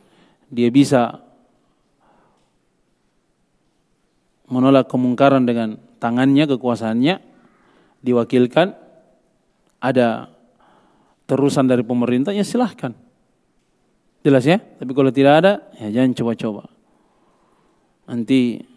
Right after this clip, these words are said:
antum yang dihancurkan. <laughs> Jelas ya? Jadi orang berdakwah itu dengan hikmah. Jangan dia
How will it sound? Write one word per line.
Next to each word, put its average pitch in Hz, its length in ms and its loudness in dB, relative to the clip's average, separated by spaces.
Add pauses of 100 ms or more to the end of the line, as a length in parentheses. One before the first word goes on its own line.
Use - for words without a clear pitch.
(120)
antum 117 320 -2
yang 127 160 2
dihancurkan. 117 960 -2
<laughs> - 1600 -8
Jelas 113 220 -2
ya? 156 120 4 (1500)
Jadi 131 140 -4
orang 151 180 4
berdakwah 160 380 2
itu 165 160 2
dengan 151 240 4
hikmah. 147 420 0 (3750)
Jangan 147 400 2 (2000)
dia 147 480 4